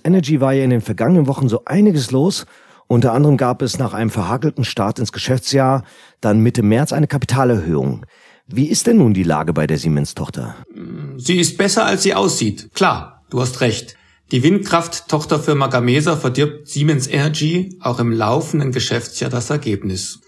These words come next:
Speaker 2: Wieder einmal, muss man sagen. Denn Siemens Energy wird erneut einen Nettoverlust abliefern.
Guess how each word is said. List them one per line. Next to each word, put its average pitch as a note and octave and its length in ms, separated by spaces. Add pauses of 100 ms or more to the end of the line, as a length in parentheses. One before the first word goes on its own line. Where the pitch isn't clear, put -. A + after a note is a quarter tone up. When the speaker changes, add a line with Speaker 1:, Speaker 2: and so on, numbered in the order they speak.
(640)
Speaker 2:
Wieder C3 380
einmal, A2+ 420
muss G#2+ 220
man A2+ 140
sagen. G#2+ 540 (440)
Denn B2 160
Siemens E3+ 300
Energy F3 480
wird E3+ 160
erneut E3+ 540
einen A#2 260
Nettoverlust A2 640
abliefern. G2+ 760